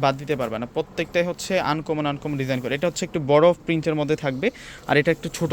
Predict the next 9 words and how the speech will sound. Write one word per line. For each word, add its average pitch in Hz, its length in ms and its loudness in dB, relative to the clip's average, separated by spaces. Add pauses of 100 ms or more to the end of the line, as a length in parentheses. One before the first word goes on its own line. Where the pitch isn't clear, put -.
(100)
প্রিন্টের 135 280 -2
মধ্যে 120 220 -4
থাকবে। 117 260 -8
প্রত্যেকটা 165 440 -4
ডিজাইন 143 280 0
কিন্তু 156 220 -4
আলাদা 131 280 0
আছে। - 180 -10 (1800)
আর 127 80 0